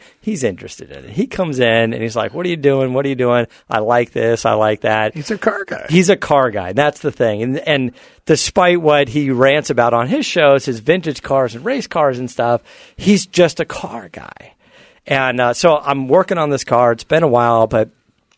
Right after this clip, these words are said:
Speaker 1: we had slapped sort of everything together quickly and brought it out to the sema show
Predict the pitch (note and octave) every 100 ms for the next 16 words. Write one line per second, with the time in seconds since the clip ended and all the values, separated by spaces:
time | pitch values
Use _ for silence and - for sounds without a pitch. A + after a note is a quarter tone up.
0 | - - F3 G#3+ - - C3 D#3+ G#3 -
1 | F#3 D3+ - C#3+ D3 C#3+ D3 B2 A2+ A2
2 | G#2 - _ - C#3 A#2 - F#2 F2+ -
3 | _ - C3 A2+ B2+ B2 A#2+ A2+ - G#2+
4 | F#2+ - A#2 G2+ - G#2 F#2+ F#2+